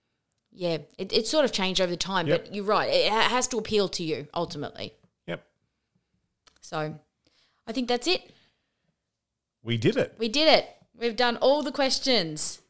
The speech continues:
Speaker 2: That is the end of this season.
Speaker 1: Yes.
Speaker 2: And we're never coming back ever again
Speaker 1: <laughs> No.
Speaker 2: until early next year.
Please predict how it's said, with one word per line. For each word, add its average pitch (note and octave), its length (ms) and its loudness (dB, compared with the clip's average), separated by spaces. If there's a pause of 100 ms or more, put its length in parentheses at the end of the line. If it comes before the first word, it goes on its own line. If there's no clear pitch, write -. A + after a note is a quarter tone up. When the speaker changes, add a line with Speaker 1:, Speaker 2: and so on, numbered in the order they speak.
(120)
Speaker 2:
That C3 220 2
is B2 380 0 (120)
the A#2 280 2
end G#2+ 280 2
of F#2 120 -4
this G#2+ 160 -2
season. G2+ 480 -2 (720)
Speaker 1:
Yes. F3 480 -4 (480)
Speaker 2:
And G2+ 140 -4
we're G2+ 100 -2
never A2+ 240 2
coming C3 300 0
back A#2+ 200 2
ever A2 200 0
again A2 440 2 (120)
Speaker 1:
<laughs> D#3 120 -16
No. C#3+ 100 -12 (440)
Speaker 2:
until A2+ 400 2
early A2+ 240 4
next G#2+ 300 -4
year. E2 200 -4